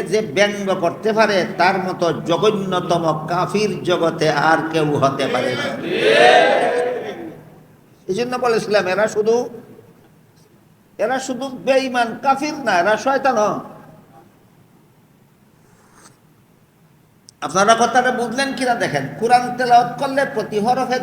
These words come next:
দশ নেকি হয়, এটা কি আলেমদের কথা না নবীর কথা? তাহলে শয়তানের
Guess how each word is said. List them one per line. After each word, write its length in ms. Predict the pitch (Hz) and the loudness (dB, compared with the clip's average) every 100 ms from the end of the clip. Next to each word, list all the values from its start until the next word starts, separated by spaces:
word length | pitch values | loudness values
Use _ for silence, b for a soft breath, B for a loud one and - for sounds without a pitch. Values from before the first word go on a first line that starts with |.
| 254 | -2
দশ 140 | 226 - 254 | -4 -4 -8
নেকি 240 | 247 - 202 | -6 -4 0
হয়, 220 | 165 139 147 - | 2 0 -2 -6
এটা 140 | 175 - | -6 -4
কি 60 | - 156 | -4 0
আলেমদের 420 | 190 240 247 262 247 | 0 -2 -2 -4 -4
কথা 180 | 202 226 208 | -4 -2 -2
না 60 | 196 | -4
নবীর 220 | 202 220 196 | -6 -6 -8
কথা? 200 | 165 123 - - - - 165 - - - - - - - - - - - - | -6 -8 -10 -12 -10 -4 -4 -2 -4 -4 -6 -10 -12 -16 -20 -20 -20 -20 -8
তাহলে 220 | 165 196 202 | -4 -4 -2
শয়তানের 520 | 208 220 214 208 202 | 0 0 0 -2 -4